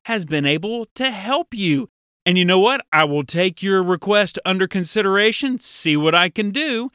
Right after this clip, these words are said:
And you told me a prayer request in your review, and I want you to know that I and Missus Chicken and Waffles have already prayed about it, and we will continue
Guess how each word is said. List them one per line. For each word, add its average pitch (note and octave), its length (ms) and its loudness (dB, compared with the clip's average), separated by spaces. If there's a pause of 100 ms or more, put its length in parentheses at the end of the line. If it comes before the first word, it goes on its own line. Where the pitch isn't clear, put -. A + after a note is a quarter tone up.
(420)
And G#3+ 480 0 (240)
you G#3 540 -2
told A3+ 380 -4
me G#3 220 -2
a G3 120 -4
prayer E4+ 300 -8
request D3+ 500 -4
in D#3 80 -6
your D3 140 -4
review, D3+ 440 0
and D3 160 -2
I D#3+ 80 -2
want F3+ 280 -6
you F3+ 100 -6
to E3+ 100 -12
know D3 240 -4
that C3+ 240 -6 (160)
I G#3+ 560 0 (420)
and D3+ 380 2
Missus G#3+ 320 0
Chicken E3+ 300 -2
and C#3+ 100 0
Waffles D3 460 -2
have D3 180 -8 (180)
already A#3+ 460 0
prayed E3+ 320 -4
about C#3 300 -6
it, D3 160 -8
and D3 240 -4
we F#3 200 -4
will F#3 200 -8
continue E3+ 640 -10